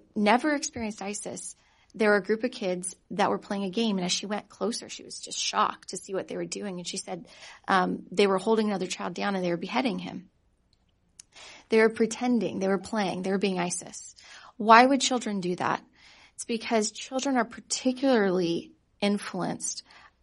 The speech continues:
by this superhero idea. And at the time,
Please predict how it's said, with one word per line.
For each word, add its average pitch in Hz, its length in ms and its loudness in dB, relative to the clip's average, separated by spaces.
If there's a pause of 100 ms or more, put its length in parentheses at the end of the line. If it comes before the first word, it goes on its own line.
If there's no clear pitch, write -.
(200)
by 190 440 4
this 180 160 -2
superhero 180 880 -6
idea. 170 480 -8 (120)
And 202 80 -4
at 214 120 -4
the 214 60 -8
time, 208 540 -2